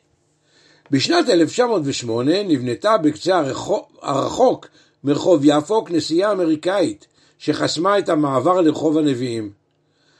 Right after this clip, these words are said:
עגנון מתאר את השכונה כסמטה דחוקה בתוך רחוב יפו. ייסודה היה בשנת אלף שמונה מאות תשעים ושתיים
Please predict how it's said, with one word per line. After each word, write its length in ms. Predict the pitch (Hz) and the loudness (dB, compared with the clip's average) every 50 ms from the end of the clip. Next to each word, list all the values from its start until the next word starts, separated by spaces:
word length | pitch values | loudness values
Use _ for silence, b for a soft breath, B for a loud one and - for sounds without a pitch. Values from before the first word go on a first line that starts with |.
| b b b b | b b b b
עגנון 460 | - 127 120 131 160 208 262 277 254 214 | -6 -4 -2 2 4 6 6 4 4 2
מתאר 360 | 185 156 - 170 165 156 156 | 0 -2 0 0 0 0 0
את 80 | 151 | 0
השכונה 560 | 160 156 151 - 151 156 160 175 180 190 190 156 | -2 -2 -4 -2 -2 -2 0 0 0 -2 -2 -4
כסמטה 720 | - - 156 - - - 165 151 139 - - 190 202 214 | -4 -4 -6 -6 -4 -2 -2 -2 -2 -2 -4 -2 -2 -2
דחוקה 680 | 175 147 151 - - 156 151 - - - 214 226 220 | -2 -4 -6 -4 -2 -2 -2 -2 -2 -2 0 2 2
בתוך 420 | 185 143 151 147 - - - 139 160 | 2 2 0 -2 -2 -4 -6 -6 -6
רחוב 320 | 165 127 139 151 160 131 | -6 -6 -2 -2 -2 0
יפו. 420 | 139 143 139 131 113 - 104 95 87 _ _ _ _ _ _ _ _ b b b b b b b b b | 0 -2 -2 -4 -6 -10 -16 -18 -20 _ _ _ _ _ _ _ _ b b b b b b b b b
ייסודה 520 | 156 185 190 - 202 202 165 247 262 262 240 | -2 -2 0 0 -2 -2 2 4 4 4 4
היה 260 | 190 175 180 190 202 | 4 4 2 2 0
בשנת 420 | 180 170 170 - 175 175 - - | -2 -4 -4 -4 -4 -4 -4 -2
אלף 200 | 160 151 143 123 | -2 -2 -2 -2
שמונה 300 | - 143 139 139 180 214 | -4 -6 -6 -4 -4 -4
מאות 200 | 220 196 180 151 | -4 -4 -4 -4
תשעים 260 | 147 120 - 180 175 156 | -4 -8 -6 -4 -2 -4
ושתיים 540 | 123 - - 147 156 175 196 220 208 175 | -4 -4 -6 -8 -6 -4 -4 -4 -6 -8